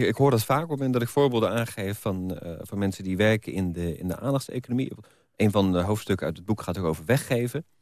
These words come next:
En dan zeggen mensen: "Ja, maar er zijn altijd mensen... die er misbruik van zullen maken." Nou, weet je,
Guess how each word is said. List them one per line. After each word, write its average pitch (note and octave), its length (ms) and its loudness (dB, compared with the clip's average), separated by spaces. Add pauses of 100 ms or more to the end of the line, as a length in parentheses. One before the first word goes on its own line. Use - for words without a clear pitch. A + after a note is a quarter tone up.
(580)
En G2+ 280 0 (260)
dan G#2+ 140 -8
zeggen A2 200 -4
mensen: G#2 180 -2
"Ja, A#2 80 4
maar A2 160 2 (400)
er A2 120 0
zijn A2 200 0
altijd E3 300 2
mensen... - 260 -2
die A#2+ 140 -2
er C3 60 2
misbruik D#3+ 340 -2
van G2+ 160 -8
zullen F2 200 -10
maken." - 420 -14 (360)
Nou, A#2+ 140 -6
weet D#3+ 160 0
je, - 120 -10